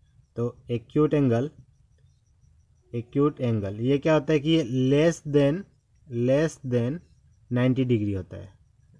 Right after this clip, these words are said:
यानी कि कोई भी एंगल जो नाइंटी डिग्री से छोटा हो उसको हम एक्यूट एंगल कहते हैं।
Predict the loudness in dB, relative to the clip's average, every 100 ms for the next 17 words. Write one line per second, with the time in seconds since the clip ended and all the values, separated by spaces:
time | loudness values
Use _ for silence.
0 | _ _ -4 0 0 2 4 6 6 4
1 | 4 2 4 4 4 2 2 2 2 2
2 | 0 -2 0 2 0 0 -4 -6 -2 -2
3 | -2 -6 -12 -6 -4 -2 0 2 2 0
4 | -4 -4 -6